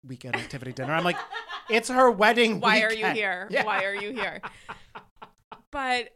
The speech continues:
Speaker 2: you know, there is that, like, production aspect to it. And also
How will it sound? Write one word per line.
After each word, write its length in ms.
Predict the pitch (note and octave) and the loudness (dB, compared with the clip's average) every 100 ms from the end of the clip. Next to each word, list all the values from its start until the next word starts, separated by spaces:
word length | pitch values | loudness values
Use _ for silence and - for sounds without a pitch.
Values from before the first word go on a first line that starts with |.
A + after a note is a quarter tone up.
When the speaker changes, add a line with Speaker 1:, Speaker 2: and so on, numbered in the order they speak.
| _ | _
Speaker 2:
you 200 | C4+ D#4+ | -10 -6
know, 180 | C#4+ B3+ | -4 -4
there 160 | B3+ C#4+ | -4 -4
is 240 | D4 C#4 | -4 -4
that, 180 | C#4+ B3+ | -4 -4
like, 180 | A3+ - | -6 -10
production 680 | - B3 A3+ A3+ - A#3+ G3+ | -12 -8 -6 -6 -8 -14 -10
aspect 540 | - G#3+ A3 - - | -10 -10 -10 -12 -12
to 120 | A3 G#3+ | -10 -8
it. 160 | G#3 - | -8 -10
And 200 | C4 C4+ | -12 -10
also 800 | - C4 D#4+ - B3+ A#3 A3+ A3+ | -10 -8 -8 -10 -8 -6 -8 -10